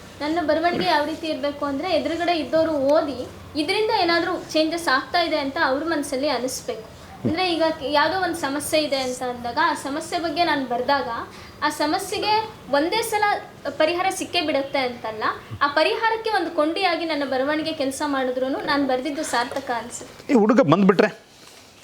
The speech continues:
Speaker 2: ಇದ್ದಕ್ಕಿದ್ದಂಗೆ ಕಾಡುವ ಹುಡುಗ, ಕನಸಾಗಿರ್ಲಿಲ್ಲ,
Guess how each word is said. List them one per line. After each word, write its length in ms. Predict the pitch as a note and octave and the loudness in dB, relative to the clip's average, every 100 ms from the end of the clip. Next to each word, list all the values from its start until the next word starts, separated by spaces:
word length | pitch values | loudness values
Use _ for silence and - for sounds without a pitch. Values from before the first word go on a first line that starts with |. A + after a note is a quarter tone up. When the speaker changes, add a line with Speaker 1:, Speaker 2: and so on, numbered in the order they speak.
| - | 0
Speaker 2:
ಇದ್ದಕ್ಕಿದ್ದಂಗೆ 480 | C3 D#3 D3 C#3 D3+ - _ - | 2 4 6 4 2 -6 _ 2
ಕಾಡುವ 280 | C3+ D3 C#3 | 4 4 2
ಹುಡುಗ, 200 | C3 B2+ - _ _ - - - | 2 0 -4 _ _ -20 -20 0
ಕನಸಾಗಿರ್ಲಿಲ್ಲ, 640 | B2+ A#2+ B2+ G#2+ G2 G#2 | 2 4 4 2 2 -2